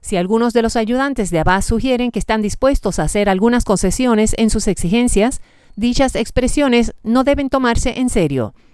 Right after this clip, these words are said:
Su intención es agradar el oído de la audiencia occidental. La política actual del liderato de la autoridad palestina es evitar enajenar a la administración de Trump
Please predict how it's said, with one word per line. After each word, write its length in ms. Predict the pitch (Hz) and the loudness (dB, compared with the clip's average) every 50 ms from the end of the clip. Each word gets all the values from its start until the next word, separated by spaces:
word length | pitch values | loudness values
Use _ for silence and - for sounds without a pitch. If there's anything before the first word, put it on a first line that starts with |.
| _ - | _ -10
Su 140 | - - 190 | -4 -2 0
intención 500 | 185 185 - 202 202 - - 254 254 247 | 0 0 0 -2 -2 0 0 0 2 2
es 140 | 254 247 - | 0 0 0
agradar 460 | - 220 214 233 233 220 233 262 285 | 0 -2 0 2 2 2 2 2 2
el 140 | 302 302 302 | 2 2 2
oído 400 | 294 233 170 170 160 175 170 170 | 2 2 2 2 2 2 0 0
de 160 | - 202 220 | 0 2 4
la 80 | 220 220 | 6 6
audiencia 520 | 214 214 208 208 196 190 185 - 214 202 - | 4 4 4 2 2 2 2 0 0 0 0
occidental. 840 | - 220 - - 240 226 254 262 262 247 - 190 139 110 110 107 - _ _ _ _ _ _ _ _ _ _ _ _ - _ _ _ _ - | -2 -4 -4 -4 -4 -2 -2 -2 -2 0 0 -2 -2 -4 -8 -12 -18 _ _ _ _ _ _ _ _ _ _ _ _ -20 _ _ _ _ -6
La 140 | - 233 | -4 -2
política 560 | 233 - 254 262 285 311 - - 220 - 180 160 | 2 4 4 4 4 2 0 0 -2 -2 -2 -2
actual 420 | 160 - _ - 233 226 226 226 | -4 -4 _ 2 4 4 4 4
del 160 | 214 214 208 | 2 2 2
liderato 460 | 202 196 196 214 240 247 240 - 226 | 2 2 2 2 2 2 0 0 0
de 80 | 185 180 | 0 0
la 80 | 165 156 | 0 -2
autoridad 440 | - - 175 160 170 160 180 180 | -2 -2 -4 -2 0 -2 -2 -2
palestina 600 | - - 180 175 175 - - 254 240 226 226 240 - - _ _ - | -2 -4 -4 -4 -4 -4 -4 -4 -2 -2 -2 -4 -6 -12 _ _ -2
es 260 | 233 254 233 - - - | -2 -2 -2 -4 -6 -6
evitar 440 | 220 220 214 214 - - 262 269 269 | -4 -4 -4 -2 -2 0 0 0 0
enajenar 540 | 277 262 269 247 247 277 240 202 190 190 196 | 0 -2 -2 -2 -2 -2 -2 0 0 0 0
a 60 | 185 | 0
la 100 | 180 180 | 0 0
administración 720 | 175 190 196 190 202 202 - - 214 214 - 262 262 254 | -2 0 -2 -2 -2 -2 -2 -4 -4 -2 -2 -2 -2 0
de 100 | 233 220 | 0 0
Trump 320 | 208 - 277 247 247 254 | 0 0 0 0 0 -2